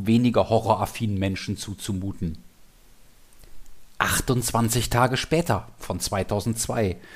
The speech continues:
Auch wenn ich schlurfende Zombies besser finde als die rennende Fit-for-Fun-Variante,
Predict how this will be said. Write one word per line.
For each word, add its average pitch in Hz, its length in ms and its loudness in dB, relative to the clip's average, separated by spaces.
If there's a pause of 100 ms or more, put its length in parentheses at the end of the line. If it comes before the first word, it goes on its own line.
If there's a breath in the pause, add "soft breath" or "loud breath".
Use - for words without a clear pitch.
(480 loud breath)
Auch - 180 0
wenn 151 80 4
ich 143 120 4
schlurfende 170 460 4
Zombies 156 420 0
besser 151 300 -2
finde 143 320 2
als 117 220 0
die 117 100 -2
rennende 131 420 2
Fit-for-Fun-Variante, 113 1400 2